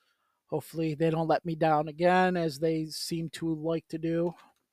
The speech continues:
Um, but, you know, I mean, people still make excuses. People still, you know, y-, uh,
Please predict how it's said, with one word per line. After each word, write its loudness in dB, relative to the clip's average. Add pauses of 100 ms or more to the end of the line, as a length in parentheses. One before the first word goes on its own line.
(1040)
Um, 4
but, 8
you 2
know, 4
I 8
mean, -2
people 6
still 10
make 8
excuses. 4
People 2
still, 10 (320)
you -2
know, 8 (520)
y-, -2
uh, 0